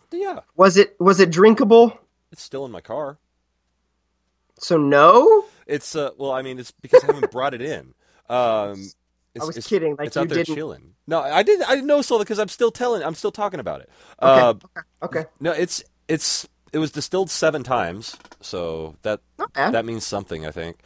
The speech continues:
Speaker 2: Mm-hmm.
Speaker 1: Um, but as far as a vodka goes, not terrible.
Speaker 2: Really?
Speaker 1: Yeah. I, I'm actually, for ten dollars, I'm pretty happy with it.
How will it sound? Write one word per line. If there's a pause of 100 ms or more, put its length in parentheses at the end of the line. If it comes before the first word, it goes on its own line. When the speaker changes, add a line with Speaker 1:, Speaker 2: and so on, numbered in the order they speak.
(420)
Speaker 2:
Mm-hmm.
Speaker 1:
Um, (460)
but (140)
as
far
as
a
vodka
goes,
not
terrible. (1080)
Speaker 2:
Really?
Speaker 1:
Yeah. (720)
I,
I'm
actually,
for
ten
dollars,
I'm (100)
pretty
happy
with
it.